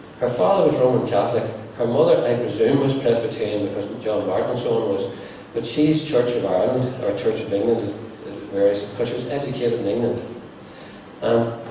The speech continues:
some of the diaries are about her going back and forwards to the school in England. Uh, she was in, in Croydon. So I'm going to attempt just to go flick back and forwards to get that into your mind's eye. That's one of the original features that are there.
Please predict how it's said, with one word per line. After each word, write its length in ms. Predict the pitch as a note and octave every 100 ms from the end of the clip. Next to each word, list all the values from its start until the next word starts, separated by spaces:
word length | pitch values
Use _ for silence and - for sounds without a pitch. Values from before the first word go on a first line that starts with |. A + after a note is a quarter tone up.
| -
some 200 | - E3+
of 100 | F#3+
the 100 | -
diaries 460 | - G#2+ A2 A2+ A2+ - -
are 120 | -
about 180 | G#2+ G#2
her 180 | G2+ -
going 240 | A2+ -
back 220 | G#2 G#2
and 80 | G2+
forwards 400 | G#2 G#2 G#2 -
to 80 | G#2
the 60 |
school 340 | - - A2+ A2+
in 80 | G#2+
England. 320 | G#2+ - A2 G#2+ -
Uh, 160 | G2 G2+ G2+ G#2
she 180 | - G2+
was 140 | G2
in, 280 | G2+ G2+ G2+
in 80 | F#2
Croydon. 520 | - A2+ A#2 F2 - - - - -
So 320 | - A#2+ A2 -
I'm 140 | -
going 120 | F3
to 160 | D#3+ -
attempt 280 | C#3 C#3 C3+
just 160 | B2
to 60 | A#2
go 120 | A2+
flick 320 | G#2 D#3 D#3
back 160 | B2+ B2+
and 100 | G#2+
forwards 380 | A#2 A2 A2 A2 A2 - - - - - - - -
to 80 | A2+
get 180 | A#2+ A#2+
that 260 | A2+ A#2
into 200 | A2+ A2
your 180 | G#2+ G#2
mind's 320 | A2 G#2+ -
eye. 480 | G#2 G#2 G#2 G#2 - - - - - - -
That's 300 | A2 - B2
one 100 | C3
of 100 | A#2
the 200 | G#2+ G2+
original 320 | A2+ A2+ G2+
features 520 | G2+ G#2+ - C3 B2+
that 80 | A#2+
are 40 |
there. 460 | A2+ A2 A2+ -